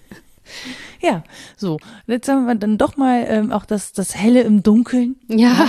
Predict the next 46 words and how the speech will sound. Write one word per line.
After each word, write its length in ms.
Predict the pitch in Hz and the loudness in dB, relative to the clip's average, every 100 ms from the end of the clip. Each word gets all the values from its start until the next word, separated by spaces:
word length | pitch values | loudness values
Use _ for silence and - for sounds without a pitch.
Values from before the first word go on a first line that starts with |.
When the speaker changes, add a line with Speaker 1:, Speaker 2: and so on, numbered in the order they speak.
| 220 | 2
Speaker 1:
Yin 220 | 214 269 | 2 4
und 140 | 233 208 | 4 2
Yang 240 | 214 233 | 2 2
zusammengebracht. 760 | - 208 190 214 226 220 277 254 | -2 -4 -2 0 2 4 6 6
Speaker 2:
Mhm. 140 | 226 | 4
Speaker 1:
Nicht, 180 | 208 - | 2 0
dass 100 | 240 | 4
wir 80 | 240 | 6
in 60 | |
dem 80 | 254 | 6
Speaker 2:
Mhm. 80 | 294 | 4
Speaker 1:
anderen 220 | 240 233 | 2 -2
Podcast 460 | 214 208 220 208 - | -6 -6 -6 -6 -6
immer 300 | 185 185 185 _ _ _ | -4 -4 -6 _ _ _
so, 260 | - 190 214 | -8 -4 -2
sondern 380 | 196 196 185 196 | -2 -2 -4 -6
jetzt 200 | 175 - | -8 -12
drehen 200 | - 196 | -8 -6
wir 80 | 185 | -6
das 160 | 180 | -6
auch 140 | - 165 | -8 -12
zurück. 340 | - 180 220 | -8 -6 -4
Speaker 2:
Ja. 180 | 269 262 - - | -4 -4 -6 -6
Speaker 1:
Nein, 180 | 170 185 | -6 -4
aber 140 | 175 | -6
das 240 | 170 175 180 | -8 -6 -6
wäre 180 | 180 | -4
ja 120 | 185 - | -4 -4
auch, 160 | 190 - 254 - | -6 -8 -16 -8
ähm, 220 | 180 190 | -6 -2
ne, 180 | 190 226 | -2 0
empathisch, 560 | 208 - 180 185 190 - | -2 -6 -10 -8 -8 -8
sich 240 | 202 - | -8 -2
auch 40 | |
mit 180 | 202 208 | -2 0
jemandem 340 | 220 214 208 196 | 2 4 2 0
freuen. 460 | - 240 277 160 | -6 -4 -4 -4
Also, 280 | - 180 185 | -4 -4 -4
Speaker 2:
Ja, 100 | 294 294 | -4 -6
klar. 180 | - 180 - | -8 -10 -4
Speaker 1:
ne, 220 | 196 240 233 | 0 0 0
wenn 160 | 214 | 0
jemand 240 | 196 190 190 | 0 -2 -4
im 80 | |
Podcast 440 | - 196 - 196 - | -10 -10 -8 -10 -6
irgendwas 520 | 190 180 180 - - | -8 -6 -8 -8 -16